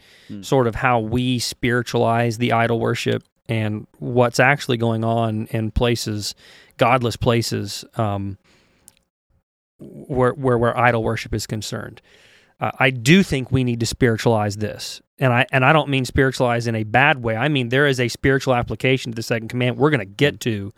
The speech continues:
Speaker 2: because we're guilty of breaking the second commandment in this way in our society. However, Doctor Larry Waters, he tells this interesting story about how when he was a missionary to the Philippines, there was a particular idol in the, in the community where he was serving that everyone loved.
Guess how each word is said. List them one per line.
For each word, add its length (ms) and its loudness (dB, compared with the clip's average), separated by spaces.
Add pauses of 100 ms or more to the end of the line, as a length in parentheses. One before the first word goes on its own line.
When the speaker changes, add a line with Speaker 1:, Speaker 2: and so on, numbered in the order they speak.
(300)
Speaker 2:
because 200 2
we're 160 4
guilty 680 0
of 160 -4
breaking 340 2
the 60 -2
second 300 -4
commandment 360 -2
in 40 -6
this 120 -6
way 140 0
in 60 -2
our 100 -6
society. 420 0 (580)
However, 640 0 (920)
Doctor 360 2
Larry 180 2
Waters, 480 0 (120)
he 140 -4
tells 240 2
this 140 -4
interesting 320 -2
story 280 0
about 220 0
how 220 0
when 140 -2
he 100 0
was 100 2
a 60 -2
missionary 380 0
to 40 -4
the 60 -8
Philippines, 520 -4 (140)
there 100 0
was 140 -2
a 20 -10
particular 460 0
idol 320 2
in 100 -4
the, 280 -6
in 160 -4
the 320 -6 (120)
community 460 0
where 160 -4
he 100 -2
was 140 -4
serving 240 -2
that 120 -6
everyone 360 0
loved. 380 -8